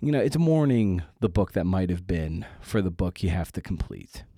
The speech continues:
So, no, I don't feel good about what I've done and what will hopefully come out if my contract isn't voided. Did I not hustle enough? Did I not ask good enough probing, deep, non-superficial questions? Did I cheap out by not physically traveling to places, though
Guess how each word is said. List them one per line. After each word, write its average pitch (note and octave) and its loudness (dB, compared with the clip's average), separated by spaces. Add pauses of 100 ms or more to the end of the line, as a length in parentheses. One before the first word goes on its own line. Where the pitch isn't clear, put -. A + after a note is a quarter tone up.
(100)
So, A#2+ 2
no, A#2 4
I A#2 6
don't A2+ 2
feel F2+ -2
good B1 -10 (1000)
about D#2+ -2 (120)
what G#2+ 4
I've F#2 0
done A2+ 4
and A2+ 4
what F#2 4
will F#2+ 0
hopefully G2 0
come F#2 -2
out F2+ -2
if G2 -4
my F2+ 0
contract F2 -4
isn't E2 -6
voided. E2 -8 (680)
Did A2 0
I G#2 0
not A2 -2
hustle B2 -2
enough? B2 0
Did G#2 0
I F#2 0
not G2 0 (180)
ask G2+ -4
good G#2+ 2
enough G#2 2
probing, G#2 2
deep, G2+ -2 (400)
non-superficial G#2 0
questions? A2 -2
Did A2 0
I G#2+ 0
cheap - -2
out A2 0
by A2+ 4
not A2 0
physically G#2+ 0
traveling G2+ -2
to - -2
places, A#2 -4
though G#2 4